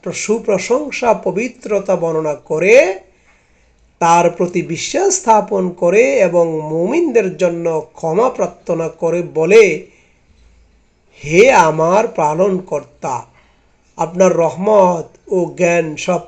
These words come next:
কিছুতে পরিব্যাপ্ত। অতএব যারা তওবা করে এবং আপনার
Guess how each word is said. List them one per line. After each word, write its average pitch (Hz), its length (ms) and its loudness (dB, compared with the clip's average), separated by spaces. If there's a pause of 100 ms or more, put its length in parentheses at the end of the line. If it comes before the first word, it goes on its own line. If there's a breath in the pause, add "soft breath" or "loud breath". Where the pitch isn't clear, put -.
(160)
কিছুতে 247 400 -4
পরিব্যাপ্ত। 160 840 -6 (1120)
অতএব 233 640 6
যারা 190 320 4
তওবা 240 480 4
করে 277 360 2
এবং 160 460 2
আপনার 175 500 0